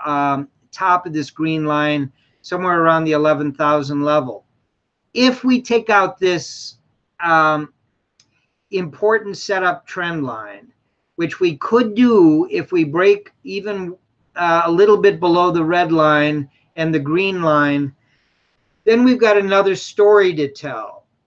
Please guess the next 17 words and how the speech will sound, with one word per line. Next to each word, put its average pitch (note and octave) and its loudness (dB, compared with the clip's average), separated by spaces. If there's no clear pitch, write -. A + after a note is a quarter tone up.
in F3 -10
terms E3 -6
of D#3 -10
the D#3 -6
downside. D#3 -4
Uh, E3 2
notice A3 0
how G3 -6
moving G3 -6
averages F#3 -8
are F3+ -6
rolling F3 -6
over, C#3+ -4
how D#3 -2
the E3 -4
upper G3+ 0
band F3+ -6